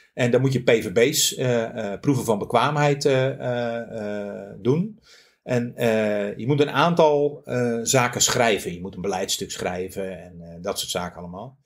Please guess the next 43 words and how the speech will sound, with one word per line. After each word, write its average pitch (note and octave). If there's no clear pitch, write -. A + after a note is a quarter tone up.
En A2
hij C#3+
was, D3+
hij C#3+
was C#3+
niet E3
tevreden C3+
over A#2
hoe A#2
de A#2+
P -
V A2+
B's, A#2
eh, G2+
waren A2
voor G#2
zijn, A2
ik G2
denk C3
dat -
judo A2
leren G#2
B-opleiding C3
heeft A#2+
gedaan. A#2+
Ja, G2
judo A2
leren A2+
B-opleiding A#2
heeft G2+
gedaan. G#2
Nou, F#2+
en A2
hij B2+
is B2
een A#2
schrijver, D#3
dus A#2+
hij, C3
eigenlijk A3+
heeft C#3+
hij A#2+
een, G#2